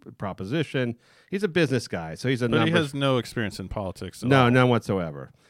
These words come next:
Speaker 2: Okay.
Speaker 1: Um,
Speaker 2: So he, like, his positions at this point is, like, he's kinda
Speaker 1: Well,
Speaker 2: just
Speaker 1: but as a Starbucks C E O, he's made
Speaker 2: If you don't have a record of <laughs> doing anything, like, yeah, you
Speaker 1: No,
Speaker 2: could
Speaker 1: but he's done, he's come out in public and public, commented on public records for the last ten, fifteen years.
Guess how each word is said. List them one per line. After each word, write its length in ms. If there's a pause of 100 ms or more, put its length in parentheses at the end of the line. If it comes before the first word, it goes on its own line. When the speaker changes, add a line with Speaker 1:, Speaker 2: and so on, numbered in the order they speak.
(140)
Speaker 2:
Okay. 140
Speaker 1:
Um, 380
Speaker 2:
So 100
he, 140 (140)
like, 280
his 120
positions 680
at 120
this 160
point 320
is, 160
like, 220 (320)
he's 180
kinda 280
Speaker 1:
Well, 200
Speaker 2:
just 60
Speaker 1:
but 80
as 160
a 40
Starbucks 340
C 240
E 60
O, 100
he's 200
made 300
Speaker 2:
If 100
you 60
don't 140
have 160
a 40
record 540
of 220
<laughs> 120
doing 240
anything, 540
like, 260
yeah, 140
you 100
Speaker 1:
No, 140
Speaker 2:
could 80
Speaker 1:
but 80
he's 180
done, 220
he's 160
come 180
out 140
in 80
public 340
and 140
public, 300
commented 420
on 60
public 280
records 300
for 80
the 60
last 420
ten, 180
fifteen 400
years. 440